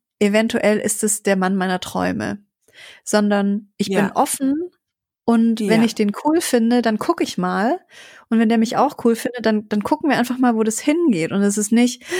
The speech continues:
Speaker 1: „Ich
Speaker 2: Ja.
Speaker 1: muss dann mit dem zusammen sein und dann schlafen wir vielleicht beim dritten Date miteinander und dann gucken wir mal, wie das wird“,
Speaker 2: Mhm.
Speaker 1: sondern einfach sich, sich so Sachen offen lassen. Also,
Speaker 2: Ja.
Speaker 1: weißt du, ohne, ohne Ziel an die Sache gehen, ja.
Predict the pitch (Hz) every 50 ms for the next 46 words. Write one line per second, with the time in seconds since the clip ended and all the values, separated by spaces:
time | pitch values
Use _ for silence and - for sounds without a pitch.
0 | 359 302 247 - 208 - 226 233 240 - - 233 214 202 202 202 196 190 - 190
1 | - 202 214 233 247 240 208 196 180 180 202 208 - 190 190 - - 269 311 311
2 | 254 - _ - 202 190 190 - 214 208 233 - 247 220 202 202 - 180 175 185
3 | - - 180 175 185 190 208 202 202 185 175 175 175 170 - 165 - _ - 165
4 | 170 180 202 - 190 190 180 - - 226 226 - 208 185 185 185 185 170 - -
5 | - 185 180 180 - - 190 202 208 196 190 202 208 202 185 170 170 180 - -
6 | - - _ _ - 214 220 214 208 208 202 196 190 - - 233 247 - - 285
7 | 269 262 - - 240 233 - - - - - 214 214 214 - 214 214 208 220 277
8 | - 311 254 - 269 330 - - 539 392 214 165 151 156 - - - - 165 170
9 | 175 180 190 202 - _ _ _ _ _ _ - 214 214 220 220 214 190 190 196
10 | - - 285 - - - - 277 277 285 269 269 277 285 - - 233 262 269 262
11 | 247 - - - - 254 247 247 226 190 180 - _ _ - 185 180 180 185 185
12 | - 170 - - 185 180 - 165 165 165 170 175 180 _ - 185 175 -